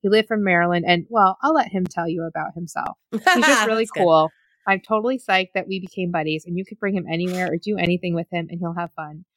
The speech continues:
Speaker 1: He's not, like, superhuman or something, and I don't wanna paint this crazy, unrealistic picture,
Speaker 2: Over-
Speaker 1: and maybe
Speaker 2: Yeah,
Speaker 1: you see
Speaker 2: yeah.
Speaker 1: him differently than I do, but he's not bad.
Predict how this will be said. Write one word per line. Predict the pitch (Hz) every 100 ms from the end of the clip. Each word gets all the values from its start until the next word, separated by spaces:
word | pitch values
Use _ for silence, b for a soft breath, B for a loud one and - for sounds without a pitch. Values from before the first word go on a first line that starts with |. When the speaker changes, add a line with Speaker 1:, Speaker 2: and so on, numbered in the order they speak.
| _ _ _ _
Speaker 1:
He's | - 214
not, | 233
like, | 247 247
superhuman | - 233 226 208 190 190 185
or |
something, | 180 175 170 175 170
and |
I | 180
don't | 185 185
wanna | 202 214
paint | 208 180
this | 185 -
crazy, | - 170 175 185
unrealistic | - 170 185 202 - 226
picture, | - 156 170 175
Speaker 2:
Over- | 165 220
Speaker 1:
and | 190
maybe | 190
Speaker 2:
Yeah, | 254 466
Speaker 1:
you | 523 415
see |
Speaker 2:
yeah. | 480
Speaker 1:
him | 214
differently | 196 285 262 202 180
than | 180
I | 202 214
do, | 220 156 160 -
but | 185
he's | 190 185
not | 175 160 -
bad. | 147 -